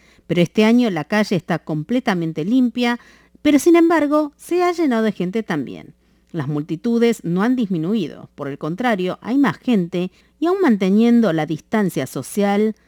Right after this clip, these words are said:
se puede ver que hay mucha más gente que en otras ediciones. Por otra parte, la Asociación de Promoción de Desarrollo del Distrito Comercial de Tihua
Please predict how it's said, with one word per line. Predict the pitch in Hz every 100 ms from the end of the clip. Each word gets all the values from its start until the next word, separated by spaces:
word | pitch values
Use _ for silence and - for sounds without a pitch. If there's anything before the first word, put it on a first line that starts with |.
| _ _
se | - 330
puede | - 370 302
ver | 240 254 277
que | - 196 185 -
hay | 185 165
mucha | 208 302 262
más | 190 -
gente | 220 233 226 262
que | - 165
en | 165
otras | 175 214 -
ediciones. | 160 143 - - - - - - _ _ _ _
Por | 277
otra | 277 226 220
parte, | 262 269 269 240
la | 185 175
Asociación | 151 160 - 160 - 226 208
de | 165
Promoción | 147 254 202 151 214 202
de | 170 147
Desarrollo | 151 160 180 196 175
del | 156
Distrito | 147 - 180 180 180 151
Comercial | 202 160 - 147
de | 143
Tihua | - 180 - 202 147